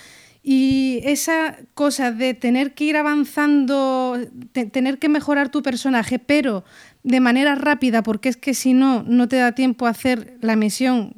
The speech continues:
que te han encomendado antes de que pase el tiempo, pues me parece una pasada. Y el árbol de habilidades de cada personaje, pues cada personaje tiene un árbol diferente, además tú lo puedes ir personalizando con unas cartitas, eh, que hay en el juego,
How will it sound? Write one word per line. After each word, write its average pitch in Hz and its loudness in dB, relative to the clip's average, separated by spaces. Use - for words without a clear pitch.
que 214 -4
te 214 -6
han 226 2
encomendado 240 2
antes 226 -2
de 240 -2
que 247 -4
pase 240 -2
el 240 -4
tiempo, 269 -8
pues 220 -6
me 240 -4
parece 226 -6
una 247 -2
pasada. 208 -6
Y 220 -4
el 220 0
árbol 262 -2
de 254 0
habilidades 262 2
de 262 0
cada 262 0
personaje, 262 -2
pues 214 -6
cada 208 -6
personaje 226 -4
tiene 254 -2
un 254 -2
árbol 247 -4
diferente, 294 -2
además 233 -2
tú 262 -4
lo 247 -2
puedes 254 -2
ir 247 -2
personalizando 247 -4
con 247 -2
unas 254 -2
cartitas, 240 -4
eh, 233 -4
que 240 -4
hay 233 -2
en 240 0
el 233 -2
juego, 320 -4